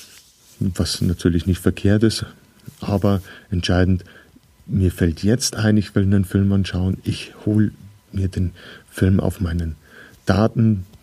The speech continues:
oder auf mein, mein Gerät, stream ich vom Netz,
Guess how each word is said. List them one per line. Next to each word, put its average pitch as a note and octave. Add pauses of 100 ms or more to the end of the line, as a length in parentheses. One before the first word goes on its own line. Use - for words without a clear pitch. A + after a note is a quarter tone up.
(480)
oder F2+
auf -
mein, E2
mein F2
Gerät, G#2+ (480)
stream A2+
ich -
vom A#2+
Netz, -